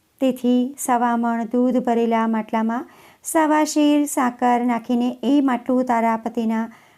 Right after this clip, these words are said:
ઢોલિયા પાસે મૂકજે. દૂધ પીતા જ તે સાપનો ક્રોધ શાંત થઈ જશે અને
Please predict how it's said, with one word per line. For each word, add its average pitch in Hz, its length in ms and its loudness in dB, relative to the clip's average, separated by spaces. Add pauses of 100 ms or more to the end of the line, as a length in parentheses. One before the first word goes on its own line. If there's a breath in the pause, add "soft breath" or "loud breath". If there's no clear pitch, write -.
(140 loud breath)
ઢોલિયા 269 440 2
પાસે 240 500 0
મૂકજે. 226 460 -4 (520 soft breath)
દૂધ 359 320 4 (100)
પીતા 277 400 2
જ 269 100 -4
તે 254 300 0
સાપનો 226 720 -4 (580 soft breath)
ક્રોધ 311 360 2
શાંત 269 640 -2
થઈ 254 280 -2
જશે 233 400 -2
અને 262 380 -2